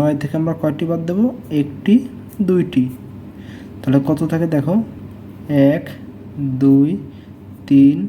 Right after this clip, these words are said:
চার, পাঁচ, ছয়, সাত। তাহলে নয় থেকে দুই বাদ দিলে কত পেলাম আমরা? সাত পেয়েছি।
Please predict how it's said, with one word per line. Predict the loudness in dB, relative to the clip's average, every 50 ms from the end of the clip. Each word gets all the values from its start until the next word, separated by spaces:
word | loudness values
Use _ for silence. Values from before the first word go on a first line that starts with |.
| -8 -10 -16 -20 -20 -20 -20 -20 -20 -16 -8
চার, | -4 -2 -2 -2 -2 -4 -6 -10 -14 -18 -18 -18 -18 -18 -18 -18 -8 -2
পাঁচ, | 2 2 4 4 2 0 -2 -6 -12 -14 -16 -16 -16 -16 -16 -16 -16 -14 -14 -6
ছয়, | -2 0 2 2 2 2 0 -2 -6 -12 -16 -16 -16 -12 -8 -6 -6
সাত। | 0 4 4 4 4 4 2 0 0 -2 -6 -12 -16 -16 -18 -18 -18 -18 -20 -20 -20 -20 -20 -18 -18 -18 -18 -10
তাহলে | -4 0 2 4 6 6
নয় | 6 4 2 0 -2
থেকে | -2 -4 -2 -2 0 2
দুই | 4 4 4
বাদ | 2 0 0 -2
দিলে | -2 -4 -4 -4
কত | -6 -6 -6 -6 -6
পেলাম | -4 -4 -2 -2 -2 -2 -2
আমরা? | -2 -2 -2 -2 -6 -10 -14 -16 -16 -16 -14 -12 -8 -2
সাত | 0 0 0 0 -2 -4 0
পেয়েছি। | 2 2 2 2 0 -4 -6 -6